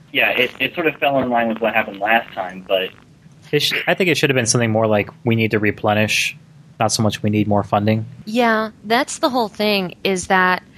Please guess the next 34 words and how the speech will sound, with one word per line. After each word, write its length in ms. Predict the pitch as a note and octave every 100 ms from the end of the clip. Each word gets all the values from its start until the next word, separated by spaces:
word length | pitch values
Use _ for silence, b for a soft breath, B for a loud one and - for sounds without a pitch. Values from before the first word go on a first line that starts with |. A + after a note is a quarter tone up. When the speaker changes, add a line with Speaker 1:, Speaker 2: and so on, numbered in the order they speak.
| B B
Speaker 3:
for 220 | - A#3+
me, 520 | A3+ A#3 C#4 C4+ A#3+ -
this 340 | G3+ B3 C4+
whole, 640 | - B3+ A3+ A3 G#3+ G#3 G3 B B B
"The 140 | G3 A3
destruction 480 | G#3+ - B3+ C4+ B3+
is 120 | A#3+
coming, 400 | A3+ G#3 G3 G3+
find 320 | - G#3 G#3+
a 60 | G#3+
way, 240 | G3 F3+
make 240 | F#3 F3+ G3
a 60 |
home." 360 | D#3+ F3+ E3+ E3 B B B
It 220 | A3+ G#3+
was, 420 | G#3+ A3+ G#3+ G3 -
to 140 | -
me, 360 | A#3+ C4+ C#4 G#3
it 180 | G#3 -
said, 420 | - A3+ G#3 F#3
"The 80 | G3
destruction 460 | - A#3 G#3+ G#3+
is 100 | F#3+
coming." 460 | - G3+ F3 D3 B2
You 120 | F3+
know, 200 | F3 F3
it's 180 | F#3 -
like, 220 | F#3+ - -
it, 160 | G#3 - -
it 120 | A3+
was 380 | A#3 A3 G3 - B B
art 280 | A#3 C#4 -
imitating 580 | A3 A3+ - - G#3 F3+
life 580 | F3 D#3+ D#3 - -